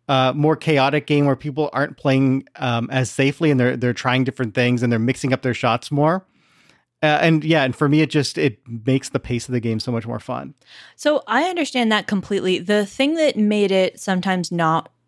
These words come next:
Speaker 2: work as well for me as I wanted it to is that I found con-, so I found that it's almost like you get them too quickly and too consistently because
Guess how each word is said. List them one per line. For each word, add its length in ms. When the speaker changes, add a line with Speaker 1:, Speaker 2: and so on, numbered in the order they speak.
Speaker 2:
work 460
as 160
well 180
for 160
me 160
as 100
I 80
wanted 400
it 140
to 280
is 180
that 260
I 180
found 540
con-, 360
so 380
I 100
found 380
that 260
it's 160
almost 260
like 200
you 120
get 240
them 180
too 260
quickly 420
and 120
too 160
consistently 800
because 580